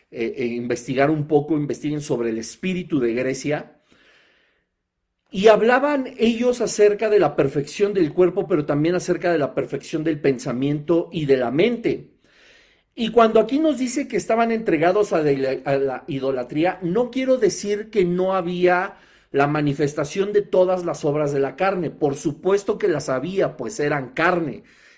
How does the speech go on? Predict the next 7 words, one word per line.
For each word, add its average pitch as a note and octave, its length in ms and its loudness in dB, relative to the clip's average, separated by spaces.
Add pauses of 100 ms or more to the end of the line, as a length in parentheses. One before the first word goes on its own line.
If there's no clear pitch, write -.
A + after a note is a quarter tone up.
Y C3+ 100 -8
Gálatas F#3+ 480 2
cinco G3 440 0
las D#3+ 300 2
describe D#3+ 600 2
a D#3 80 2
detalle. F3 840 0